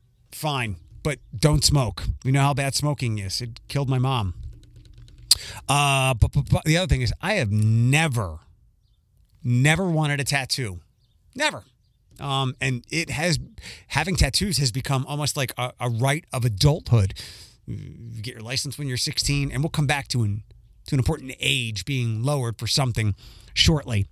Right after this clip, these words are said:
Um, you get your license at sixteen, you can vote at eighteen, twenty-one, you can drink. Like, one of those, those rights is when you can get a, a tattoo. I've never had the desire.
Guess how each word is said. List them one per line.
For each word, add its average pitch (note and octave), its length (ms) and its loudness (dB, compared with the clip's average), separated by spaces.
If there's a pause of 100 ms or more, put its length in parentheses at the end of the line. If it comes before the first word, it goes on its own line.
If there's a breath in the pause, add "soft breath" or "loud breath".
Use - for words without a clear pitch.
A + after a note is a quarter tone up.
(380 loud breath)
Um, B2+ 440 -2
you B2+ 80 -12
get D#3 120 -10
your C3 120 -8
license C#3+ 360 -2
at B2 60 -8
sixteen, D#3 460 0
you C#3+ 80 -4
can G#2 100 -8
vote D#3 240 0
at D3 80 0
eighteen, C#3+ 680 0
twenty-one, D#3 400 0
you C3+ 60 -2
can B2+ 120 -2
drink. C#3 400 -2
Like, C3 140 -4 (340)
one E3+ 100 2
of F3+ 80 2
those, D3+ 280 2
those A#2+ 280 2
rights E3+ 320 2
is C3+ 220 2
when C3+ 100 2
you C#3+ 80 2
can E3 160 2
get D#3 140 2
a, C#3+ 80 0 (420 loud breath)
a D3 60 -14
tattoo. E3+ 640 4 (840)
I've A2 180 -2
never C3 280 4
had C3 200 0
the C3 60 -4
desire. G#2+ 540 0